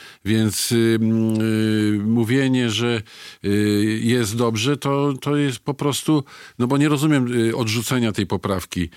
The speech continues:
Y, służba zdrowia pozostaje w stagnacji i, i będzie się pogarszała ta,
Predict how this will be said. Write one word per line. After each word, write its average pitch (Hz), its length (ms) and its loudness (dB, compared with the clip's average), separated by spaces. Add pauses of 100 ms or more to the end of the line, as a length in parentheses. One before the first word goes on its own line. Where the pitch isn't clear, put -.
(280)
Y, 101 360 2
służba 123 380 0
zdrowia 123 500 0 (220)
pozostaje 120 540 -2
w - 40 -6
stagnacji 127 880 -2 (200)
i, 143 60 -6
i 135 40 0
będzie 143 260 0
się - 120 -2
pogarszała 160 640 -2
ta, 107 200 -2